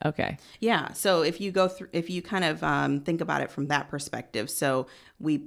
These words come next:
Speaker 2: we birth a baby like we make a baby, right?
Speaker 1: Yeah, right.
Speaker 2: So
Speaker 1: As they
Speaker 2: the
Speaker 1: come in, they come
Speaker 2: they
Speaker 1: out.
Speaker 2: come out,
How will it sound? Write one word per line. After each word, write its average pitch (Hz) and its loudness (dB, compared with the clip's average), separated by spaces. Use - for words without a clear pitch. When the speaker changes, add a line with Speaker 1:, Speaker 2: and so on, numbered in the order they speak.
Speaker 2:
we 143 0
birth 139 -2
a 143 -4
baby 135 -4
like 131 -6
we 135 -4
make 127 -6
a 120 -8
baby, - -12
right? 143 0
Speaker 1:
Yeah, 180 4
right. 143 4
Speaker 2:
So 160 4
Speaker 1:
As 170 12
they 185 12
Speaker 2:
the 180 2
Speaker 1:
come 180 12
in, 170 12
they 196 12
come 170 10
Speaker 2:
they 156 8
Speaker 1:
out. 151 6
Speaker 2:
come 175 2
out, 254 0